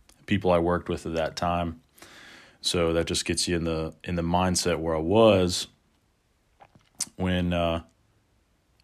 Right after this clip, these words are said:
I just started getting on Instagram at the time. Um, I don't know why, but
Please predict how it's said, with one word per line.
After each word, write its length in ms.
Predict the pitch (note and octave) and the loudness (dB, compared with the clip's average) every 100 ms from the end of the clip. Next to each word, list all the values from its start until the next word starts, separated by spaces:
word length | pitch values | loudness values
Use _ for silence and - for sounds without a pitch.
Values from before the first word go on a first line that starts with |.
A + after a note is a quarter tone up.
| - _ | -20 _
I 100 | - | -4
just 200 | F#2 A2 | 2 2
started 320 | - A2 G2 | 6 6 6
getting 260 | F2 G#2 G2 | 4 0 2
on 280 | F#2 F2+ F2+ | 0 0 -2
Instagram 580 | G2+ F#2+ E2+ E2+ E2 E2 | -4 -6 -6 -8 -8 -10
at 80 | |
the 80 | E2 | -10
time. 540 | E2 E2 E2 E2+ E2+ - _ _ _ - | -8 -6 -6 -6 -8 -16 _ _ _ -20
Um, 580 | E2 D#2+ D#2+ D#2+ D#2+ D2+ - _ _ _ - - | -12 -10 -8 -8 -10 -12 -18 _ _ _ -20 -12
I 60 | D#2+ | -10
don't 100 | E2 | -6
know 100 | D#2+ | -2
why, 400 | E2 E2 E2 - - - - - - | 0 0 -2 -6 -18 -16 -14 -16 -14
but 400 | - G2 F#2+ F#2 | 0 6 6 4